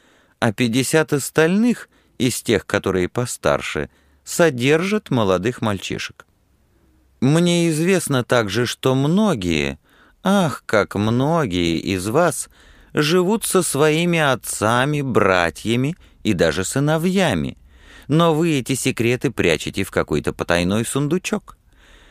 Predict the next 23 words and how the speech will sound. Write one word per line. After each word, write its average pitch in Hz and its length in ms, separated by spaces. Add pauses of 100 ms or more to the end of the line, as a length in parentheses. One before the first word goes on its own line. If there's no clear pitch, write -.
(340)
И 147 100
вот 220 280
вся - 340
разница 139 720
между 127 420
нами. 120 420 (480)
Мы 156 340
падшие, 107 840 (320)
но 160 220
мы 175 160
не 170 180
лжём 160 680
и 143 120
не 156 160
притворяемся, 127 1080 (480)
а 165 180
вы 202 200
все 101 360 (200)
падаете 120 680
и 104 200
при 180 220
этом 147 320
лжёте. 92 640